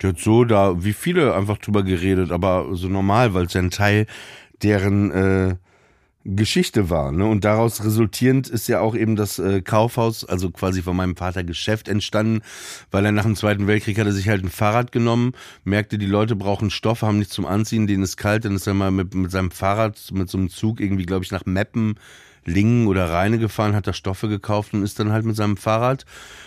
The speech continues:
nach dem Zweiten Weltkrieg da, äh, im Emsland durch Papenburg gefahren, hat den, äh, bei den Leuten geklingelt und gefragt, ob sie Stoffe brauchen, hat dann irgendwann ein Fenster eröffnet in seinem Haus und daraus ist dann irgendwann das, ähm,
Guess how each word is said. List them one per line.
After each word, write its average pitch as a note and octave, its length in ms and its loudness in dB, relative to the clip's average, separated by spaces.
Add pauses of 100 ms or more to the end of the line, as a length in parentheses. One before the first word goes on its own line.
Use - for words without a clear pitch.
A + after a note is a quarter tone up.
(200)
nach G2+ 120 4
dem C3+ 120 4
Zweiten A#2+ 380 4
Weltkrieg B2 460 0
da, A2+ 680 2
äh, G#2+ 60 -6 (120)
im A2 140 -2
Emsland B2 480 0
durch B2 160 0
Papenburg A#2 400 2
gefahren, B2+ 320 2
hat A#2+ 160 0
den, G#2+ 260 2
äh, G2 540 2
bei G2 100 0
den G2 140 0
Leuten G#2 240 -2
geklingelt B2+ 480 0
und A2+ 120 0
gefragt, G#2+ 300 -4
ob G2+ 120 -6
sie G2+ 100 -6
Stoffe G2+ 380 -4
brauchen, A#2 420 -2 (320)
hat F#2+ 160 -4
dann A2 140 2
irgendwann G#2 420 2
ein G2 60 2
Fenster - 720 -2 (320)
eröffnet A2+ 560 0
in G2+ 120 0
seinem F#2+ 400 0
Haus C3+ 460 -4 (400)
und G#2 240 0
daraus A#2 320 4
ist A#2 220 -4
dann A2+ 140 2
irgendwann G#2+ 420 0
das, G#2+ 340 -2
ähm, G2+ 360 2